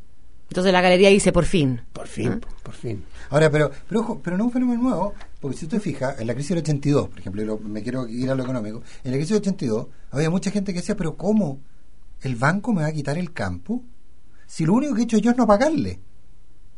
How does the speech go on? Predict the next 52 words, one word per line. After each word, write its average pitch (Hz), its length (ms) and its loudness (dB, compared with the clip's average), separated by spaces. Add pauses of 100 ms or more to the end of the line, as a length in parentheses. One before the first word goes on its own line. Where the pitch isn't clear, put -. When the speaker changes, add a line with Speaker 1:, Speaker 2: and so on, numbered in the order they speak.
(220)
Speaker 2:
Claro. 78 240 -6 (500)
Speaker 3:
¿Ah? 220 200 0
Porque 185 240 -2
no 226 120 4
podía. 214 560 6 (840)
Entonces, 165 360 4 (220)
ahí, 196 380 8
y, 143 300 2
y 196 180 2
de 135 200 4
hecho 214 160 0
ese 185 140 -2
fue 160 140 -2
un 151 60 -2
tremendo 151 400 0
crack, 156 320 0 (240)
que 139 140 0
poco, 214 360 -2
que 180 120 -4
yo 160 80 0
creo 175 160 -2
que 170 60 -4
se 175 120 0
ha, 170 220 2 (120)
se - 140 -2
ha 160 60 4
estudiado 160 340 4
poco 185 260 4
de 185 100 2
la 165 60 0
soci-, 151 240 -6
de 131 140 2
la 127 120 0
sociología 156 640 -2 (200)
y 143 60 -2
de 131 100 2
sus 135 120 2
efectos. 127 460 0 (300)
Pero 135 180 6
fue, 160 380 4 (180)
o - 60 -6
sea, - 200 -4
fue 147 260 0
el, 117 120 -4
de 110 160 0
hecho, 101 180 -2
la 104 80 2
crisis 131 180 -4
del 170 80 -4
ochenta 160 280 -4
y 147 40 0
dos 101 200 -2